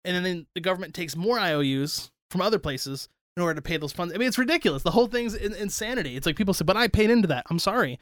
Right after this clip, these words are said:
Like, like, it's, there's no money there. And that's the thing, right? It's like someone, <laughs> we got a conversation this week, and he said, um, um, "I'm not actually taking other people's money,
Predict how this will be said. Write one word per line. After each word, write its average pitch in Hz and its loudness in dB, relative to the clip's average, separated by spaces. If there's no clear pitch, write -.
Like, 175 0
like, 190 0
it's, 190 -2
there's 208 4
no 254 4
money 285 4
there. 139 0
And 156 2
that's 240 4
the 220 0
thing, 226 0
right? 160 4
It's 165 -2
like 156 2
someone, 196 0
<laughs> - -10
we 165 -2
got 156 -4
a 147 -12
conversation 147 -6
this 139 -4
week, 147 0
and 139 -2
he 139 2
said, 147 2
um, 127 -2
um, 131 0
"I'm 185 2
not 208 0
actually 160 -2
taking 160 0
other 147 0
people's 151 0
money, 120 -4